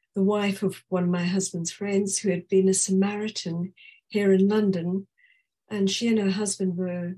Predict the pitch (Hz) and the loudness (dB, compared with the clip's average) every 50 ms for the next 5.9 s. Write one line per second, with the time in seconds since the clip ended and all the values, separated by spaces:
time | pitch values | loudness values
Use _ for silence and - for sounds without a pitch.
0 | - _ _ _ _ - 185 175 170 165 160 160 160 175 - - - - _ _ | -14 _ _ _ _ -8 -6 -4 -4 -4 -4 -6 -6 -8 -10 -12 -16 -20 _ _
1 | _ _ _ _ _ _ _ _ _ _ 185 190 190 190 - 175 - 202 190 190 | _ _ _ _ _ _ _ _ _ _ -2 -2 -2 -2 -6 -4 -2 0 0 0
2 | - 180 - - 196 185 190 196 196 196 190 - - - - - 190 190 - _ | 0 -2 -2 0 0 2 2 2 2 0 -2 -2 -4 -4 -6 -8 -8 -10 -12 _
3 | - - - - - - _ _ _ _ - 196 196 190 190 190 208 214 214 208 | -20 -20 -20 -20 -20 -20 _ _ _ _ -2 0 2 2 2 2 2 0 2 2
4 | 202 196 196 196 190 190 190 - 202 196 196 190 196 190 190 - - - - 208 | 2 4 4 4 4 2 2 -2 -2 2 2 4 2 2 0 -4 -10 -10 -6 -4
5 | 202 208 196 190 175 175 175 175 - - 214 190 190 - 190 175 175 170 | -2 0 0 0 0 -2 -4 -4 -4 -4 -4 -4 -4 -6 -6 -6 -6 -8